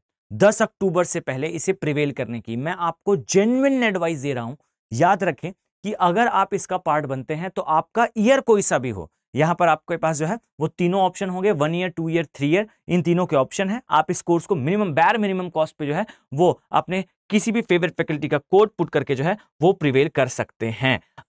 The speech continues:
अब मेरी बात ध्यान से समझिए, मैं क्या कहना चाहता हूँ।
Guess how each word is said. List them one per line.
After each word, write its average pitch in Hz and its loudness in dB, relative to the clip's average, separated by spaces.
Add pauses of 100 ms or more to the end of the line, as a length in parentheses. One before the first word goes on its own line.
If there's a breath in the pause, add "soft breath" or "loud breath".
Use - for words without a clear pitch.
अब 226 8
मेरी 214 4
बात 175 2
ध्यान 131 -2
से 123 -10
समझिए, 101 -12 (360)
मैं 175 0
क्या 202 2
कहना 151 -4
चाहता 113 -10
हूँ। - -20